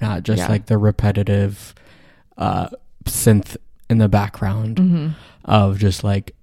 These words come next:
Speaker 1: having a, I don't like synth music of just, like, it's all composed through, like, uh, midi producers.
Speaker 2: Mm-hmm.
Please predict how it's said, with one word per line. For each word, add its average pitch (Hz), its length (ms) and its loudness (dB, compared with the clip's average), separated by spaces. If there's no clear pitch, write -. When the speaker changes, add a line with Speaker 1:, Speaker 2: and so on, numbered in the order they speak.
Speaker 1:
having 101 400 4
a, 95 260 0
I 117 40 4
don't 113 140 6
like 113 160 2
synth - 420 -2
music 101 460 2
of 98 160 -2
just, - 260 -4
like, 101 160 -2
it's 104 180 -6
all 101 320 2
composed 98 640 0
through, 101 260 -2
like, 98 420 -4
uh, 90 300 -2
midi 107 360 4
producers. 113 680 4
Speaker 2:
Mm-hmm. 175 300 0